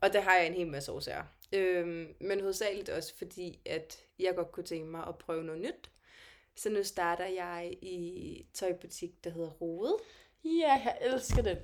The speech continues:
Speaker 2: butik.
Speaker 1: Ja,
Speaker 2: Jeg har
Speaker 1: jeg
Speaker 2: selv
Speaker 1: glæder mig
Speaker 2: overvejet
Speaker 1: så
Speaker 2: på et
Speaker 1: meget.
Speaker 2: tidspunkt at søge der, men sådan,
Speaker 1: Ja.
Speaker 2: ej,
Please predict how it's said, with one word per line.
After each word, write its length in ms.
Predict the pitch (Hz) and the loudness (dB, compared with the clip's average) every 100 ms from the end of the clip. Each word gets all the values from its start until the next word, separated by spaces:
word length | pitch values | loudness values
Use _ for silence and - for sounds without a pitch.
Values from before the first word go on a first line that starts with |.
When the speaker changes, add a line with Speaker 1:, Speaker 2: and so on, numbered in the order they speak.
| - | -10
Speaker 2:
butik. 220 | - 202 | -4 6
Speaker 1:
Ja, 120 | 202 | 8
Speaker 2:
Jeg 100 | 208 208 226 | 8 6 6
har 60 | |
Speaker 1:
jeg 120 | 202 196 | 6 6
Speaker 2:
selv 140 | 190 | 8
Speaker 1:
glæder 60 | 202 208 | 10 10
mig 80 | |
Speaker 2:
overvejet 140 | 202 196 | 8 6
Speaker 1:
så 60 | |
Speaker 2:
på 0 | |
et 40 | 175 | 4
Speaker 1:
meget. 140 | 151 | 0
Speaker 2:
tidspunkt 240 | 202 196 175 | -2 -2 -2
at 80 | 165 | -4
søge 160 | 165 | -6
der, 160 | 170 180 - | -6 -8 -10
men 140 | 170 | -16
sådan, 160 | - - | -8 -8
Speaker 1:
Ja. 60 | 156 | -8
Speaker 2:
ej, 80 | - | -10